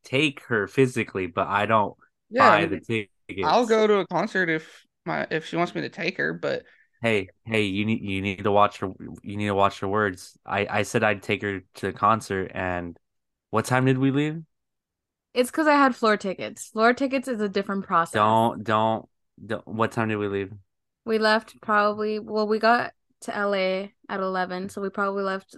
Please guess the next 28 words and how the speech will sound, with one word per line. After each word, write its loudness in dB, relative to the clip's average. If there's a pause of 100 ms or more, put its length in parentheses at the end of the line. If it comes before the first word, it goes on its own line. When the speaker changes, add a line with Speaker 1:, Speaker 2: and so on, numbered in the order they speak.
Speaker 3:
here 0
by, -6
like, -10
nine. -6
Speaker 1:
Okay, -2
we 0
left 2
at 0
nine. -2 (800)
Speaker 2:
What -6
time -2
was 2
Speaker 1:
I -2
Speaker 2:
the -4
Speaker 1:
drove 2
Speaker 2:
concert? -2
Speaker 1:
all 6
the 2
way. 2 (680)
Yeah, 0
what -4
time 2
is -2
the -10
concert? -6 (800)
Speaker 3:
Concert 0
starts -2
at -2